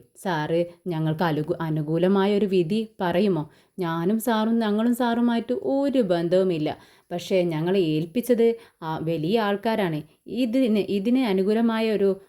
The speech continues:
വിധി പറയണം സാർ. എങ്കിൽ മാത്രമേ സാറിനെ ഞങ്ങൾക്ക് ഇവിടെ നിന്ന് റിലീസ് ചെയ്യാൻ പറ്റത്തുള്ളൂ. അല്ലാന്നുണ്ടെങ്കിലുണ്ടല്ലോ, സാറിന്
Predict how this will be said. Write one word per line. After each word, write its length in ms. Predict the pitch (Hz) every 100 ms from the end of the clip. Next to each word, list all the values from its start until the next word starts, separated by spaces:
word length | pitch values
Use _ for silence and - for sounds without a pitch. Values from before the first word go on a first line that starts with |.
| _
വിധി 300 | 175 160 208 202
പറയണം 400 | 185 160 180 202
സാർ. 280 | 180 151 - - _ _ _ _ _ _ _ _ _ -
എങ്കിൽ 380 | 185 170 208 254
മാത്രമേ 480 | 240 233 233 233
സാറിനെ 460 | 202 196 165 160 208
ഞങ്ങൾക്ക് 380 | 226 226 214 233
ഇവിടെ 160 | 220
നിന്ന് 140 | 226 226
റിലീസ് 320 | 196 180 180
ചെയ്യാൻ 260 | 220 220 226
പറ്റത്തുള്ളൂ. 520 | 202 208 208 190 175 175 _ -
അല്ലാന്നുണ്ടെങ്കിലുണ്ടല്ലോ, 1040 | 175 156 160 196 208 220 233 240 240 185 160 - _ _
സാറിന് 520 | - 175 170 165 165